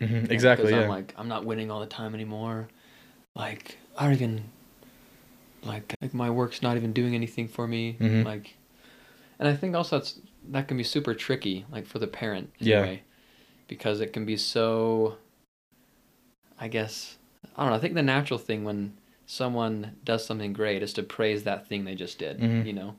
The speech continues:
Speaker 1: Oh,
Speaker 2: And
Speaker 1: yeah.
Speaker 2: not looking at, like, what they did to get there. And so I think that, and like Austin, uh, mentioned earlier, you, you talked about how a growth, I guess a growth mindset parent to help their kid have a growth mindset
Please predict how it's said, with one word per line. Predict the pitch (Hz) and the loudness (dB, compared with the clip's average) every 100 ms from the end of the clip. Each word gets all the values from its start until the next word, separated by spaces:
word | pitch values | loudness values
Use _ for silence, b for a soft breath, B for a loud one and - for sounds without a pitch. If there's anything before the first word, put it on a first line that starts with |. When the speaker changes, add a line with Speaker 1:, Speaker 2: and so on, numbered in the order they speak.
| b b b b | b b b b
Speaker 1:
Oh, | 127 | 4
Speaker 2:
And | |
Speaker 1:
yeah. | 107 | 6
Speaker 2:
not | 123 | 4
looking | 104 104 104 101 | 0 -4 -4 -4
at, | 98 - - - b b b b b b - | -6 -10 -20 -20 b b b b b b -8
like, | 107 101 | -6 -2
what | 107 104 | -2 0
they | |
did | 104 101 - | 0 -2 -2
to | 113 | -4
get | 95 104 | 0 0
there. | 110 123 147 143 - - - | 4 4 2 -2 -12 -12 -4
And | 104 101 101 - - | -2 -2 -4 -6 -8
so | - | -4
I | 107 | -4
think | - 143 131 | 0 0 0
that, | 131 - _ _ _ - _ _ - - | -2 -4 _ _ _ -20 _ _ -20 -14
and | - 113 | -6 -2
like | 120 127 | -2 0
Austin, | 139 139 131 120 117 - | 0 2 2 2 -4 -4
uh, | 117 110 107 - | -2 -2 -2 -8
mentioned | 90 107 107 107 | -10 -8 -6 -4
earlier, | 113 110 104 | -2 0 -2
you, | 104 101 | -4 -8
you | - | -10
talked | 98 101 107 | -6 -6 -4
about | 98 | -4
how | 101 101 - B B B B B B B _ _ _ - | -2 -4 -6 B B B B B B B _ _ _ -4
a | 117 | -2
growth, | 123 127 123 - - - B B B B - | 4 6 6 2 -10 -16 B B B B -16
I | 113 | -10
guess | 107 - | -8 -8
a | |
growth | 98 107 104 104 107 | -2 0 0 -2 -6
mindset | 101 104 101 104 92 - - - _ | -4 -2 -2 -2 -4 -6 -14 -16 _
parent | - 165 160 104 101 | -6 0 2 0 -2
to | - | -4
help | 110 98 | -2 -2
their | 101 | -4
kid | - | 0
have | 151 107 | 2 2
a | |
growth | 104 101 | 0 -2
mindset | 98 98 98 101 | -2 -4 -4 -4